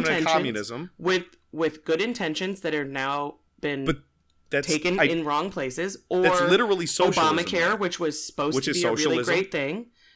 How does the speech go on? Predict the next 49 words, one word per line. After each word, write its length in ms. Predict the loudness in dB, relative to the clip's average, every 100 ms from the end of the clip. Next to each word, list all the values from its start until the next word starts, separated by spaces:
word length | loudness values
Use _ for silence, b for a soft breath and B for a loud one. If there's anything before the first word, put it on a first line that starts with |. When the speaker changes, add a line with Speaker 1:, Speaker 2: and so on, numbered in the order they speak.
| b
Speaker 2:
that 200 | -2 2
Speaker 1:
socialistic 540 | 4 2 0 -4 -4 -2
Speaker 2:
still 280 | 0 2 2
Speaker 1:
healthcare. 40 |
Speaker 2:
needed 280 | 0 0 -2
some 200 | -4 -6
twe-, 400 | -6 -4 -4 -6 -12
tweaks 420 | -4 -2 -2 -6
and 140 | -6
things 240 | -4 -6 -6
to 80 | -8
make 200 | -8 -8
it 220 | -10 -12 -8
actually 340 | -6 -4 -6
work. 380 | -2 -2 -2 -6 -20 _ _ -10
It 160 | -6
Speaker 1:
But 80 | -2
Speaker 2:
doesn't 160 | 2 4
Speaker 1:
those 120 | 4
are 60 | 6
Speaker 2:
mean 80 |
Speaker 1:
all 100 | 8
Speaker 2:
that 120 | 8 6
they're 280 | -4 -6 -18 _
Speaker 1:
th-, 120 | -12 -12 _ -4
those 160 | 0
are 80 | 2
all 80 | 2
s-, 260 | 2 -2 -6
derived 640 | -4 -2 4 4 4 0
from 200 | -8 -6
socialism 920 | -4 -2 -2 -2 -4 -2 -2 -4 -10 -16 _
and 180 | -8 -6
communism 640 | -6 -2 -2 0 0 0 -4
Speaker 2:
Okay. 100 | -4
Speaker 1:
ideologies, 840 | -2 -4 -2 -6 -8 -14 -14 -14 _ _ -4
and 100 | -2
they've 80 | 4
all 140 | 6
Speaker 2:
And? 80 | 6
Speaker 1:
failed. 600 | 4 -2 -2 -4 -12 _ _ _ _ -8
Speaker 2:
They 120 | -6
have, 180 | -6 -8 _ -12
they 100 | -6
haven't 300 | -6 -4 -6
necessarily 680 | -4 -4 -6 -4 -2 -2 -2
failed. 420 | -4 -4 -2 -2 -2
They 120 | -4
were, 240 | -2 -6